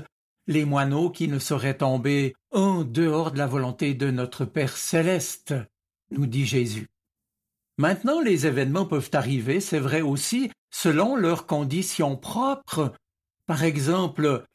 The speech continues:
lorsque les nuages sont chargés, que les conditions météorologiques changent, eh bien,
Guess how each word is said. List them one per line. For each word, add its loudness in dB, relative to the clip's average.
lorsque -2
les 4
nuages 2
sont -2
chargés, -2
que 0
les 2
conditions -2
météorologiques 0
changent, -2
eh -2
bien, 0